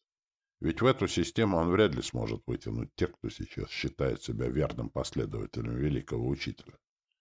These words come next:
Поэтому ему придется попросить помощи у этого разумного Артема. Конрад до сих пор не забыл то воздействие корпуса его корабля,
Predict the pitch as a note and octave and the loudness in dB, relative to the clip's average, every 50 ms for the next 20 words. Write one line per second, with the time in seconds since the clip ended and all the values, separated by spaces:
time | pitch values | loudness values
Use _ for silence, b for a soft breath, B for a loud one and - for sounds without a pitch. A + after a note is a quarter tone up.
0 | _ _ _ _ - - C3 D3+ F#3+ G3 - F#3+ F3+ D#3+ D3+ C#3+ C#3 C#3+ C#3+ C#3 | _ _ _ _ 6 8 10 10 10 10 8 8 8 8 8 8 8 8 8 8
1 | C#3+ C#3+ C3 B2 C3+ B2+ - - A#2+ - A#2 A2+ - A#2 A2+ G#2+ - A#2 G#2 - | 8 6 8 8 8 8 8 6 4 6 6 6 8 8 8 8 8 4 2 4
2 | - C#3 D#3 E3 F3 E3+ C#3+ - - - - - A#2 A2+ A2 G2 - G2+ F#2 F2 | 4 4 4 6 6 4 4 4 2 2 4 8 10 10 10 10 10 8 8 10
3 | F2 E2+ F2 E2 D#2 F2 A2+ C3+ D3+ D#3+ D#3 D3+ D3+ D3 - - - _ - - | 10 10 8 8 8 6 6 6 6 6 6 6 6 6 4 4 -2 _ 4 6
4 | F2+ F2 - F#3+ - G3+ - - - - A2+ F#2+ F#2+ F2+ - - - - - _ | 8 8 8 8 6 4 2 -2 -4 -2 -2 -2 -4 -6 -8 -10 -14 -16 -18 _
5 | _ _ _ _ _ _ - B2 C#3 C#3 A#2+ G#2 E2+ C#2+ C2 D2 G2 G#2 - - | _ _ _ _ _ _ 2 4 4 6 6 4 4 2 4 4 2 2 2 0
6 | A#2 - _ - C2+ B1+ G#1+ G#1+ A1+ A1+ A1 B1 B1 A1 G1+ A1 A1 - - A#1+ | -2 -2 _ 0 0 0 0 -2 -4 -2 -2 -2 -2 -2 -2 -4 -4 -2 -2 -2
7 | A1 A1+ B1+ B1 A1+ G#1+ A#1 A#1+ A1 - - A1+ A1 - - - - - - - | 0 2 0 0 0 -2 -2 -4 -4 -4 -4 -6 -6 -4 -4 -6 -6 -4 -4 -6
8 | - - - A1 G#1+ A1+ A1+ G#1 - - A1 A1+ - A#1 A1 B1+ D#2 F#2 F#2 - | -6 -4 -4 -2 -2 -2 -2 -2 -4 -4 -4 -2 -2 -2 -2 0 2 0 0 0